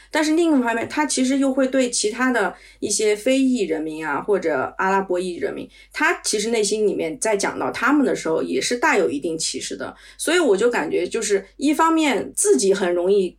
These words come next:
觉得别人在歧视自己，同时又在不自知的歧视别人。我，我，我，我不知道你们有没有相同的这种感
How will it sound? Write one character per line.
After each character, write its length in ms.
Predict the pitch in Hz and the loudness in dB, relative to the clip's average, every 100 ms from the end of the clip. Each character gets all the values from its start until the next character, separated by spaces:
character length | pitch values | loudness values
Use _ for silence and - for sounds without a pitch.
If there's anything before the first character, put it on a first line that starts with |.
| - | -2
觉 220 | 196 196 | 2 4
得 100 | 233 | 4
别 220 | 240 190 | 4 4
人 120 | 233 | 4
在 160 | 254 226 | 2 0
歧 220 | - 208 | 0 -2
视 140 | 262 | -2
自 180 | 254 254 | -2 -4
己， 220 | - 127 - - - | -4 -8 -8 -18 -4
同 220 | 240 294 | 0 2
时 300 | 359 247 262 | 2 0 2
又 160 | 277 | 2
在 180 | 262 254 | 2 0
不 220 | 220 170 | -2 -2
自 220 | 196 254 208 | -2 -2 -4
知 260 | - 233 | -6 -2
的 160 | 247 185 | 0 0
歧 300 | - - 196 | -2 -2 -2
视 180 | 226 247 | -2 -4
别 180 | 180 | -4
人。 160 | 165 - - | -4 -4 -2
我， 220 | 180 - - - | -2 -4 -12 -4
我， 180 | 180 - | -4 -4
我， 300 | 185 180 170 | -2 0 0
我 160 | 175 175 | 0 0
不 80 | |
知 40 | 254 | 2
道 140 | 262 | 2
你 80 | 202 | 2
们 160 | 175 190 | 0 0
有 80 | |
没 100 | 175 | 0
有 240 | 175 143 - | -2 -4 -6
相 220 | - 196 | -2 -2
同 160 | 202 180 | 0 -2
的 80 | 180 | -2
这 120 | 196 | -2
种 180 | 170 190 | -2 -4
感 240 | 180 - | -6 -8